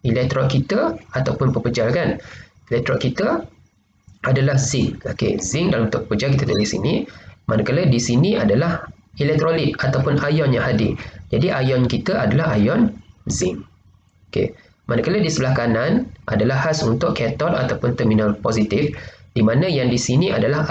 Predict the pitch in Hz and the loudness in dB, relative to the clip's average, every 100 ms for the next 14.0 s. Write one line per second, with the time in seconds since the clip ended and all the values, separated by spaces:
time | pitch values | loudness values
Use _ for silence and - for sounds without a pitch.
0 | 139 143 113 104 - - - - 110 110 | -2 0 0 0 0 0 -2 -2 0 2
1 | 107 - - 107 - 110 104 - 104 107 | 0 -2 0 0 0 2 0 0 0 0
2 | - 92 117 302 - - _ _ - 104 | 0 0 0 0 -4 -14 _ _ -4 0
3 | 104 - 98 175 - - - _ _ 107 | 0 -2 -2 -2 -4 -8 -20 _ _ -2
4 | 101 117 185 139 113 101 104 127 135 - | 0 0 2 2 2 0 0 0 -2 -6
5 | - - 104 123 175 104 107 160 156 139 | -18 -6 2 2 2 2 2 2 0 0
6 | 143 151 165 160 143 156 170 127 120 117 | 2 0 0 0 2 2 2 2 0 0
7 | 104 104 104 104 - - - 110 - 143 | 0 0 0 0 -4 -6 -8 -4 -2 0
8 | - - - _ - 104 - 95 - - | 0 -2 -8 _ -4 -4 0 -2 -2 -8
9 | - - - _ - - 104 127 120 135 | -10 -20 -20 _ -6 -2 2 2 2 0
10 | 135 117 147 156 104 107 107 160 214 220 | 0 0 0 2 0 0 2 2 0 -2
11 | - - - - - 180 143 131 - 113 | -8 -16 -20 -12 -2 0 0 -2 0 2
12 | 117 113 - - - - 131 135 - - | 2 0 -4 -10 -8 -2 0 0 0 0
13 | 180 - - - _ - - - 64 | 0 -2 -4 -14 _ -12 -6 -2 -2